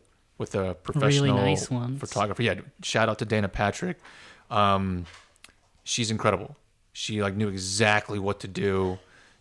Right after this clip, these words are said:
Speaker 1: You know, she has her hair and makeup artist there, so, like, you gotta get that all done up. Um, she picks out the outfits, and her, her, her way of doing it is, like, the photo is, um, it's not, like, who,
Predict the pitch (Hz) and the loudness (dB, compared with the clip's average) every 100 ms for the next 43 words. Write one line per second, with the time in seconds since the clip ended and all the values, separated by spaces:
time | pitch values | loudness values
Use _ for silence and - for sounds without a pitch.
0 | - 101 95 - 104 101 98 - 104 90 | -10 -6 -4 -4 -4 -2 -2 -2 -4 -2
1 | 98 98 95 95 92 - 101 95 - 98 | 0 2 2 -2 -4 -6 -4 -4 -6 -8
2 | 92 - 104 101 104 98 98 95 98 - | -6 -6 -8 -10 -12 -10 -8 -6 -8 -6
3 | 101 98 98 95 180 104 98 - - - | -2 0 0 -2 -4 -2 -4 -4 -16 -20
4 | - - - 104 92 90 - - 113 113 | -20 -20 -12 -6 -4 -4 -2 0 2 0
5 | - 107 107 104 - 104 - 98 92 113 | -2 -6 -4 -4 -4 -6 -4 -8 -4 0
6 | 120 117 113 127 135 123 - 120 131 117 | 0 -2 -2 0 2 0 -4 -6 -2 -2
7 | 104 110 104 101 95 104 95 - - - | -2 -2 -2 -2 -4 -4 -4 -8 -20 -20
8 | _ _ _ - 101 - 117 120 120 117 | _ _ _ -10 -10 -2 0 2 4 4
9 | 110 127 104 101 101 95 92 92 - _ | 2 2 2 4 4 2 -2 -8 -16 _
10 | _ _ _ - 98 92 90 90 95 _ | _ _ _ -8 -4 -4 -6 -12 -16 _
11 | _ _ _ _ _ _ _ _ - - | _ _ _ _ _ _ _ _ -20 -14
12 | - 139 120 101 - 110 | -4 -2 -2 -6 -6 -8